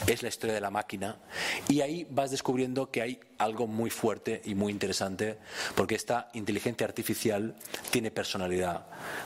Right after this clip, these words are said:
propia y, como digo, va creciendo. No solo va creciendo, sino que va a tener una máquina contraria creada por una empresa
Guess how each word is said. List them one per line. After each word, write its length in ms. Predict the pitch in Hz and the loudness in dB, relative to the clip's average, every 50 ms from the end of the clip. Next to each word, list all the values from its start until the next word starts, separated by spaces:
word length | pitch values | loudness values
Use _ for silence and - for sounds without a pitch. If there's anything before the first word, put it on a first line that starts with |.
| - - | -2 2
propia 480 | - 113 107 - 110 110 113 135 156 - - - - | 2 2 2 0 0 0 0 -2 -2 -8 -10 -8 -6
y, 80 | 98 | -2
como 160 | - 98 95 | 0 0 0
digo, 400 | 98 98 101 110 113 113 - - - - - - - - | 2 2 2 2 0 -2 -4 -12 -20 -20 -8 -2 2 2
va 120 | 101 104 | 2 2
creciendo. 380 | - 104 98 - - 104 98 98 | 0 -4 -4 -2 0 0 0 0
No 40 | 104 | 0
solo 140 | 120 143 135 | 2 2 2
va 80 | 135 | 0
creciendo, 320 | 120 120 110 - 127 127 - | 0 -2 -4 -2 -2 -2 -2
sino 160 | 123 117 104 | -2 -2 0
que 80 | 107 | 0
va 20 | 107 | 0
a 40 | 104 | 0
tener 260 | 113 113 120 120 - - - - - - - - - | 0 -2 -2 -4 -6 -10 -20 -20 -20 -20 -4 0 2
una 180 | 120 117 117 | 2 4 2
máquina 320 | 110 113 113 - 127 113 104 | 0 0 -2 -4 -4 -4 -2
contraria 640 | - 107 101 95 - 110 110 110 113 110 110 117 113 - | -2 -2 -2 0 0 0 0 0 0 -2 -2 -2 -4 -4
creada 300 | - 101 98 101 101 98 | 0 0 2 2 0 0
por 180 | - 98 92 | -2 -2 0
una 320 | 101 98 98 98 98 95 98 | 0 2 2 0 0 0 -2
empresa 580 | 95 92 92 - - - - - 104 117 - | -2 0 0 0 0 0 0 -2 -2 -2 -4